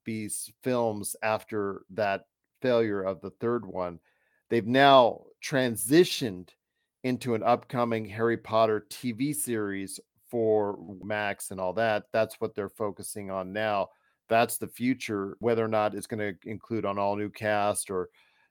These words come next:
have the old cast. We're gonna wait and see what happens on, on there, but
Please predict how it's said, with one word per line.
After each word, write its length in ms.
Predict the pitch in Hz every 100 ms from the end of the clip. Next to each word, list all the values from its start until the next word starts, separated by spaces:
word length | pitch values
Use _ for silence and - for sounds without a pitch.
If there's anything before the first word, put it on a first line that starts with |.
| _
have 160 | 104 101
the 120 | 107
old 200 | 98 101
cast. 440 | 107 98 98 - 104
We're 140 | 107
gonna 160 | 104 98
wait 220 | 98 -
and 80 | -
see 300 | - 131 107
what 180 | 95
happens 480 | 90 98 - 92 -
on, 180 | 95 92
on 200 | 101 98
there, 260 | 113 107 107
but 300 | - 98